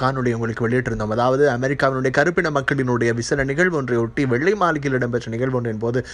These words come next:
வெள்ளை மாளிகையிலே உணர்வற்று போகின்ற அமெரிக்க ஜனாதிபதி இருபது நிமிடங்களின் பிறகு மீண்டும் அவர் உயிர் பெற்று உணர்வு பெற்றார் என்ற ஒரு செய்தி தொடர்பில் உங்களுக்கு அறிய தந்திருந்தோம். அந்த செய்தியை பார்த்தவர்களில் நீங்களும் ஒருவராக இருக்கலாம். இப்போது ஜி செவன் மாநாடு இடம்பெற்றுக் கொண்டிருக்கிறது. இத்தாலி பிரதமர், அ,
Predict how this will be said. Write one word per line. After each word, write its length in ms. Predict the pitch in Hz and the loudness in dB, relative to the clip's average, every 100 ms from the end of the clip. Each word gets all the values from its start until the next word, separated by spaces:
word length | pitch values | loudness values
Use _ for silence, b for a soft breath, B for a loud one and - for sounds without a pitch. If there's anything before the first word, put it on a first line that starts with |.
| B B | B B
வெள்ளை 220 | 139 156 | 4 6
மாளிகையிலே 540 | 147 127 117 120 117 | 6 2 2 0 2
உணர்வற்று 560 | 117 113 135 160 147 - 135 | 0 2 2 2 -2 -2 0
போகின்ற 360 | 135 131 123 | 0 2 2
அமெரிக்க 320 | 120 120 123 | 0 0 -4
ஜனாதிபதி 520 | 117 120 117 113 113 127 | -2 0 0 0 0 0
இருபது 320 | 127 143 147 | 2 0 0
நிமிடங்களின் 640 | 127 131 151 156 131 123 | 0 2 2 2 0 0
பிறகு 400 | 120 127 123 135 B B B | 0 0 2 0 B B B
மீண்டும் 420 | 135 160 156 143 | 2 4 2 0
அவர் 340 | 120 120 113 | 0 2 2
உயிர் 340 | 107 123 135 131 | 0 0 0 0
பெற்று 300 | 123 - 123 | 0 0 -2
உணர்வு 300 | 117 127 120 | 0 0 -2
பெற்றார் 400 | 117 - 120 120 | -2 0 0 0
என்ற 200 | 110 110 | -2 0
ஒரு 280 | 110 110 - B B 120 | 0 -2 -6 B B -2
செய்தி 380 | 110 131 131 | 2 2 2
தொடர்பில் 380 | 127 117 117 117 | 0 0 0 -2
உங்களுக்கு 400 | 117 113 110 110 | -2 -2 -4 -2
அறிய 160 | 110 131 139 | -2 -2 -2
தந்திருந்தோம். 340 | 131 123 143 | 0 0 0
அந்த 200 | 165 120 | 0 -2
செய்தியை 340 | 117 127 127 117 | -2 -2 -2 0
பார்த்தவர்களில் 680 | 113 113 117 117 113 113 110 | 0 0 -2 -2 -2 -2 -2
நீங்களும் 320 | 110 113 110 | -4 -2 -2
ஒருவராக 340 | 110 110 110 110 | -2 0 0 0
இருக்கலாம். 340 | 139 143 151 - B B | -2 0 -2 -4 B B
இப்போது 440 | 165 175 226 190 233 | 2 6 6 6 2
ஜி 280 | 139 226 254 | 0 2 2
செவன் 240 | 247 226 | 2 0
மாநாடு 380 | 190 156 156 160 | 2 2 4 4
இடம்பெற்றுக் 540 | 160 143 131 135 131 131 | 4 4 4 2 0 -2
கொண்டிருக்கிறது. 680 | 127 117 113 117 127 175 123 | -2 -2 0 0 0 0 0
இத்தாலி 440 | 120 135 135 131 | 0 0 2 0
பிரதமர், 500 | 127 120 117 117 113 | -2 -2 0 -2 0
அ, 180 | 104 | -2